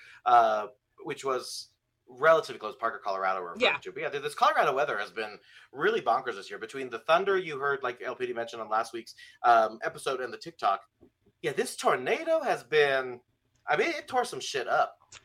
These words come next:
Speaker 2: And
Speaker 1: Speaking of shit.
Speaker 2: what's important to note is that we don't get tornadoes.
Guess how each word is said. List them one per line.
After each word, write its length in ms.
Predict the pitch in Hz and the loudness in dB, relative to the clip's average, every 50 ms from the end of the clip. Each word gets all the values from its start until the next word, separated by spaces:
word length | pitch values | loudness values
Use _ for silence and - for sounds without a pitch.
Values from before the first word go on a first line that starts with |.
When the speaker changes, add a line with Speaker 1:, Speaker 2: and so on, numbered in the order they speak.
| - - | -2 4
Speaker 2:
And 240 | 240 247 233 233 220 | 6 6 6 6 4
Speaker 1:
Speaking 180 | 160 - - 110 | 0 -2 -6 -8
of 140 | 101 98 - | -10 -10 -10
shit. 340 | - - 147 127 - - _ | -6 -4 -4 -4 -6 -8 _
Speaker 2:
what's 320 | - 202 202 262 294 - - | -4 0 2 2 2 0 -4
important 340 | 269 - 320 330 392 349 - | -8 -6 -4 -2 -2 -4 -4
to 80 | - 226 | -6 -6
note 220 | 226 226 226 - | -4 -4 -4 -4
is 80 | 202 - | -6 -6
that 200 | 208 190 175 - _ _ - | -6 -6 -6 -8 _ _ -8
we 60 | 294 | -2
don't 220 | 392 523 466 262 | 0 0 0 0
get 200 | - 269 254 - | 0 -2 -4 -4
tornadoes. 680 | _ - 190 175 170 175 185 147 95 - - - - - | _ -6 -4 -2 -2 -2 -2 -4 -6 -10 -14 -18 -18 -20